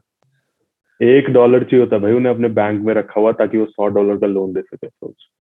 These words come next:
कोलैटरल एक डॉलर होता है तो सौ डॉलर का लोन देने के लिए, like, that is insane, bro। और सोच, ये गवर्नमेंट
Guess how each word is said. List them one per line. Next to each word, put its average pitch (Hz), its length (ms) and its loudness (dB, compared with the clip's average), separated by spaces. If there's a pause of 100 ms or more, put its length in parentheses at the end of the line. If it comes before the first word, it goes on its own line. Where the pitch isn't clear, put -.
(600)
कोलैटरल 110 500 2
एक 113 240 2
डॉलर 101 280 2
होता 82 220 -8
है - 60 -10
तो - 400 -2
सौ 104 320 0
डॉलर 98 340 2
का 101 60 2
लोन 95 260 0
देने 92 200 -6
के - 140 -12
लिए, - 100 -14 (380)
like, 98 240 -2 (260)
that 147 160 2
is 135 260 2
insane, 110 840 0
bro। - 200 -16 (3000)
और 113 180 0
सोच, 131 280 2
ये 131 80 6
गवर्नमेंट 120 640 2